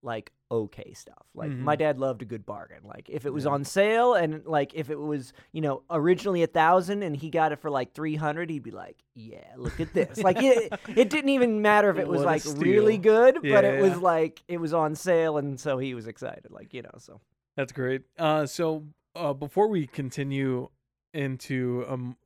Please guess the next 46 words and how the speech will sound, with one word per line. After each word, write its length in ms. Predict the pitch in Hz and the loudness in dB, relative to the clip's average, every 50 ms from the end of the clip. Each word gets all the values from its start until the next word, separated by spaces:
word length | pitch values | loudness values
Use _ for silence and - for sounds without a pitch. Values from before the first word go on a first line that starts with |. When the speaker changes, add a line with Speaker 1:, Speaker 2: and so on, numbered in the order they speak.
| _ _ | _ _
Speaker 2:
further 280 | - 143 135 131 131 127 | -2 -2 0 0 0 -2
into 180 | 123 120 - 127 | -2 -6 -6 -8
this 180 | 123 117 - - | -8 -8 -8 -10
discussion, 420 | - - - 143 127 - - 127 | -14 -8 -4 -4 -4 -4 -4 -4
Speaker 1:
Yeah. 80 | 123 123 | 0 0
Speaker 2:
let's, 260 | 151 160 - - - | 0 0 -2 -4 -2
like, 440 | 208 214 214 202 165 139 147 143 131 | 0 2 2 2 2 0 -2 -6 -4
define 500 | 139 123 - - 135 123 123 127 123 117 | -4 -4 -4 -4 -4 -2 -2 -2 -2 -4
some 240 | - - 127 117 117 | -8 -10 -10 -10 -8
words, 260 | 120 120 120 117 - | -10 -10 -10 -12 -12
'cause 140 | - 131 131 | -10 -8 -4
you 60 | 131 160 | 0 2
Speaker 1:
Yeah, 80 | 190 - | 2 4
Speaker 2:
already 200 | 151 156 156 151 | 4 4 4 2
Speaker 1:
yeah. 60 | 143 | 2
Speaker 2:
threw 180 | 170 165 151 139 | 2 2 4 4
out, 220 | 135 135 135 - - | 2 2 -2 -4 -6
Speaker 1:
<laughs> 80 | 127 | -6
Speaker 2:
uh, 320 | 131 131 123 123 120 123 - | -2 -2 0 0 0 -2 -4
hi-fi. 640 | - - 143 135 135 127 - 135 120 120 123 127 - - | -4 0 2 2 2 2 2 0 0 0 -2 -4 -6 -10
Speaker 1:
Sure, 260 | 131 - 196 185 160 | -8 -4 -2 0 0
yeah, 180 | 147 147 147 135 | 0 0 -2 -2
yeah. 120 | 123 120 | 0 0
Speaker 2:
And 160 | 139 135 139 | 0 2 2
I'm 80 | 139 135 | 0 -2
sure 260 | - - 180 170 151 | -2 0 0 0 0
some 160 | - - 135 | 0 -4 -6
people 240 | 120 139 131 135 123 | -4 -4 -6 -6 -6
know, 220 | 123 120 117 117 | -4 -4 -4 -4
but 220 | 113 131 127 127 131 | -2 -2 -2 -2 -2
what's 320 | 139 160 160 - - - - | -2 -4 -4 -4 -8 -12 -8
lo-fi, 640 | 156 139 143 147 147 - - 147 139 139 139 131 | -4 0 2 2 2 2 2 0 2 2 2 0
what's 200 | 127 127 127 - | -2 -2 -4 -6
hi-fi, 600 | - - 131 127 120 - - 131 123 123 123 120 | -6 -4 -4 -4 -4 -4 -4 -4 -4 -2 -2 -2
what's 220 | 120 127 135 131 - | -2 -2 -4 -4 -4
audiophile? 800 | 143 131 127 127 127 120 120 - 123 120 117 120 120 117 120 240 | -6 -4 -2 -2 -2 -2 -4 -6 -8 -6 -6 -4 -4 -4 0 4
Speaker 1:
Right, 320 | 269 240 202 180 165 160 | 6 6 8 6 4 4
right, 240 | 160 156 147 139 135 | 2 2 2 0 0
right. 240 | 127 117 107 113 - - | -2 -4 -6 -8 -10 -14
So, 340 | - - 262 247 226 - - _ _ _ _ _ - - | -8 -2 0 0 0 -2 -6 _ _ _ _ _ -8 -6
okay, 260 | 226 - - 107 110 | -6 -4 -6 -8 -8
so 160 | - - 226 | -8 -8 -8
here's 180 | 254 277 247 202 151 | -6 -6 -6 -8 -10
the 60 | - | -10
thing. 180 | - 107 113 120 | -14 -14 -14 -12
Like, 300 | 127 127 127 127 _ | -10 -10 -10 -12 _